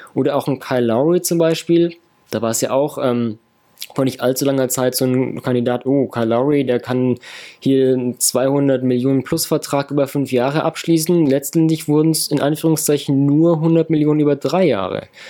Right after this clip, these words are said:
Ähm, das vielleicht nur so als, als, ähm, bisschen Zahlenspielerei mit Blick auf Toronto. Ähm, ja, für mich so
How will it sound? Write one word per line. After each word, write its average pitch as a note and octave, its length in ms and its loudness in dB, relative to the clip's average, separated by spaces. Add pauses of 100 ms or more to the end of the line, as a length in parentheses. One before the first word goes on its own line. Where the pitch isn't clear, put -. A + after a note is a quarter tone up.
(220)
Ähm, A#2+ 300 2
das B2+ 120 -2
vielleicht C3 200 -2
nur C#3 100 0
so C3+ 120 0
als, B2 340 -2
als, - 320 -2
ähm, D#2 520 -8
bisschen B2 220 -2
Zahlenspielerei A#2+ 920 0 (120)
mit - 400 -4
Blick C3+ 180 -4
auf B2+ 200 -4
Toronto. C#3+ 520 0 (540)
Ähm, B2+ 360 0
ja, B2+ 160 0
für C#3 100 -2
mich D#3 220 0
so E3 340 2